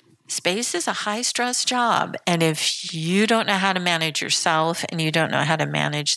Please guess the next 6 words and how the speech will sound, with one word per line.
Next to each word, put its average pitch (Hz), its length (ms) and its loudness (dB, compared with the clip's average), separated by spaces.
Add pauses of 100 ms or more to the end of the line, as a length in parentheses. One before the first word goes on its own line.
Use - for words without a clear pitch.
(120)
those, 156 500 -2 (400)
your 185 220 0
interactions 170 760 0
with 156 160 0
other 151 280 2
people, 170 540 0